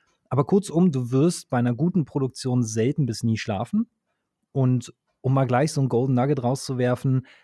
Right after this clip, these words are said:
wie kann man denn so einen Film wie die Masterclass eigentlich auch schneiden? Und, ähm, da habe ich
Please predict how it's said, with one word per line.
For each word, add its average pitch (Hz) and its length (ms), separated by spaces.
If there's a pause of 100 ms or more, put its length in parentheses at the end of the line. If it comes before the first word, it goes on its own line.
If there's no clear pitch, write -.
(120)
wie 123 500
kann 139 280
man 170 180
denn 165 220
so 127 140
einen 120 120
Film 175 560 (560)
wie 117 100
die 110 120
Masterclass 117 680
eigentlich 110 540 (120)
auch 101 160
schneiden? 110 580
Und, 104 380
ähm, 104 520
da - 120
habe 135 120
ich - 160